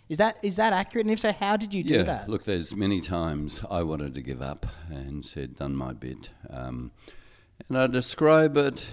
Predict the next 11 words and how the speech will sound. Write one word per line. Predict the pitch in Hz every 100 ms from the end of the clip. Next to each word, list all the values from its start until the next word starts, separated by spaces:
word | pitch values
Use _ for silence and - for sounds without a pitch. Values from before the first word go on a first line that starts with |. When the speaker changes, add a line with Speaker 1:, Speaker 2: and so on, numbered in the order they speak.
| 110
Speaker 2:
in | - 107
those | 104 98 85
moments | 92 87 73 76 -
like | 87 78 78 82
a, | 76 78
a | 80
divine | 76 76 80 78 76
whisper | 76 - - 76
in | 69
my | 67 64
soul. | - 80 67 58 60